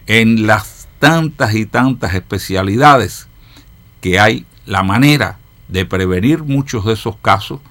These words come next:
conducir apropiadamente los mismos y hacer que esos niños que en ciertos momentos recibieron hasta un rechazo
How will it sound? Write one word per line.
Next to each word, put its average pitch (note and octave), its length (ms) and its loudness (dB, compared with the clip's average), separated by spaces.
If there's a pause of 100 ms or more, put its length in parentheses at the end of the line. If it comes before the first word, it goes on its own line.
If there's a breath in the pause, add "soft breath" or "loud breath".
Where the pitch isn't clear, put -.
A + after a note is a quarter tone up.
(520 loud breath)
conducir A2+ 680 4
apropiadamente A2 1040 0
los F#2 140 -4
mismos C#3 420 0 (500 soft breath)
y F#2+ 140 -4
hacer G2+ 540 0 (500)
que A#2 140 4
esos C#3 320 0
niños A2+ 520 2 (460)
que - 80 -4
en F2+ 140 -2
ciertos C3+ 600 -2
momentos G#2+ 800 0 (400 soft breath)
recibieron G#2 800 0
hasta F#2+ 260 -2
un A2 160 0
rechazo D3 560 0